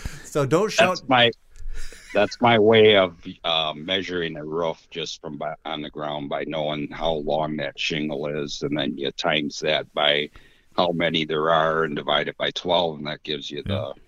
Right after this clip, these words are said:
Speaker 2: measurement.
Speaker 3: There's that higher math that he's bringing in,
Speaker 2: <laughs>
Speaker 3: bringing
Speaker 2: Yeah,
Speaker 3: in right
Speaker 2: that's,
Speaker 3: there. Yeah.
Speaker 2: math was always my best subject
Speaker 3: <laughs>
Speaker 2: in
Speaker 3: That's
Speaker 2: school, and
Speaker 3: good.
Speaker 2: I know why I use it every day. So,
Speaker 3: So that,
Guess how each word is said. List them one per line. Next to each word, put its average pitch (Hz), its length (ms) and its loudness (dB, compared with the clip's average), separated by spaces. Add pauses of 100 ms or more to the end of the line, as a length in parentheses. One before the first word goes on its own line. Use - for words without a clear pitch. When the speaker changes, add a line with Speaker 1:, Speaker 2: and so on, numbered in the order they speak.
(140)
Speaker 2:
measurement. - 460 -6 (100)
Speaker 3:
There's 113 180 2
that 113 180 0
higher 110 240 0
math 95 300 0
that 90 160 -4
he's 90 180 -4 (180)
bringing 113 220 4
in, 117 280 4 (100)
Speaker 2:
<laughs> 113 100 -2
Speaker 3:
bringing 127 220 6
Speaker 2:
Yeah, 113 120 8
Speaker 3:
in 143 80 2
right 143 220 6
Speaker 2:
that's, 123 200 4
Speaker 3:
there. - 120 -6 (240)
Yeah. 117 100 6
Speaker 2:
math 131 260 6
was 127 180 2
always 127 400 6
my 113 120 2
best 101 360 2
subject 131 260 4
Speaker 3:
<laughs> 208 200 6
Speaker 2:
in 196 60 6
Speaker 3:
That's - 140 2
Speaker 2:
school, 90 400 4
and 82 100 6
Speaker 3:
good. 87 80 4
Speaker 2:
I - 40 0
know 87 180 4
why 82 300 6
I 80 40 0
use 82 320 -2
it 85 100 0
every 76 260 2
day. 73 180 -2 (100)
So, 69 340 -2 (280)
Speaker 3:
So - 320 0
that, 254 300 0